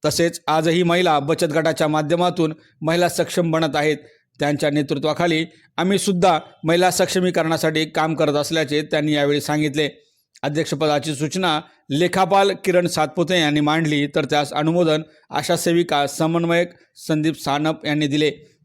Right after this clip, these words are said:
या कार्यक्रमाचे सूत्रसंचालन चंदनापुरी प्राथमिक आरोग्य केंद्राचे सहाय्यक शांताराम गडाख यांनी केले, तर आभार आरोग्य सहाय्यक बाळासाहेब फटांगरे यांनी मानले.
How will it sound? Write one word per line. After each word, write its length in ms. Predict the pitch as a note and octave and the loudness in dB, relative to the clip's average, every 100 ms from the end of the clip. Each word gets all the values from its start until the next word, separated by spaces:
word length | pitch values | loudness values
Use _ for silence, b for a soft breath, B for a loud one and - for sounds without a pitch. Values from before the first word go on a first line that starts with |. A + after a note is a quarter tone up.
| - | -6
या 80 | C3+ | -4
कार्यक्रमाचे 560 | D3+ D3 D3+ D3+ D3 | -2 -2 -2 -2 -2
सूत्रसंचालन 800 | C#3+ D3 D3+ D#3+ D#3+ F#3 F3+ D#3+ - b b - | -2 -2 -2 0 0 2 0 -2 -6 b b -2
चंदनापुरी 560 | F#3 G3+ G#3 F#3 G#3 G#3+ - _ - | 2 4 2 2 2 0 -2 _ -4
प्राथमिक 440 | E3 E3+ F3+ F3+ | -2 0 0 2
आरोग्य 280 | D#3+ E3 D3+ | 2 2 0
केंद्राचे 480 | D3 E3 E3 D#3+ E3+ | -2 -2 0 0 -2
सहाय्यक 400 | E3+ E3+ E3+ D3 - | 0 2 2 0 -6
शांताराम 580 | - D3+ D3+ D#3+ D#3+ D#3 | -8 -4 -2 -2 0 0
गडाख 260 | D#3 E3 C#3+ - - | 0 0 -2 -6 -6
यांनी 200 | C#3+ D3 | -4 -2
केले, 280 | E3 D#3 C#3 - b b D3 | -2 0 -2 -6 b b -2
तर 100 | C#3 | 0
आभार 360 | C3+ C#3+ D#3+ - _ _ _ _ _ _ _ _ - | 0 0 -2 -4 _ _ _ _ _ _ _ _ -2
आरोग्य 300 | F3 G3 G3+ | 2 2 2
सहाय्यक 460 | G#3+ G3+ A3 G#3+ - D#3+ | 2 2 0 -2 -10 -4
बाळासाहेब 500 | D#3+ E3 E3 - - | 0 2 0 -2 -6
फटांगरे 460 | G3 F3 F#3 F3 D#3+ | -4 0 2 2 2
यांनी 300 | D3+ D3+ D3+ | 2 2 2
मानले. 600 | D3 C#3+ D3 C#3+ - | 2 2 0 -2 -8